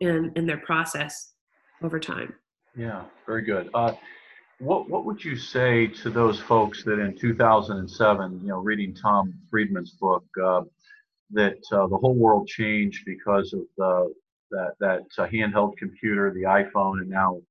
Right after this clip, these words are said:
Speaker 2: social media? Uh, what, what,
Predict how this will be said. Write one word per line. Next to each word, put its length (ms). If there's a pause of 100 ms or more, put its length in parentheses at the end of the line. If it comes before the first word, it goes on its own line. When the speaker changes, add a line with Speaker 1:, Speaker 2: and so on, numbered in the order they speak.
(180)
Speaker 2:
social 360
media? 640 (520)
Uh, 420 (140)
what, 260
what, 160